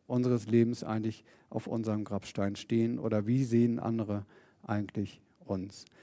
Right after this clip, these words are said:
Und damit möchte ich zum An-, äh, Nachdenken anregen, wirklich mal zu überlegen,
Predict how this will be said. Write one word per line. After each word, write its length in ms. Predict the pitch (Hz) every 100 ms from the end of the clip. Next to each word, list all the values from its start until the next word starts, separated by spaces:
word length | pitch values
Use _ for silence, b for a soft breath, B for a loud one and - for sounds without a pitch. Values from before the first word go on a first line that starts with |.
| b b b b
Und 360 | - 117 110 - b b b b _ _ _
damit 280 | 143 143 156
möchte 220 | 160 -
ich 100 | 156
zum 200 | - 147
An-, 380 | 123 147 160 143 -
äh, 160 | 131
Nachdenken 640 | 127 147 151 - 127 120 117
anregen, 500 | 98 107 104 113 120
wirklich 300 | 160 156 139
mal 200 | 135 131
zu 160 | -
überlegen, 600 | 127 117 117 139 147 143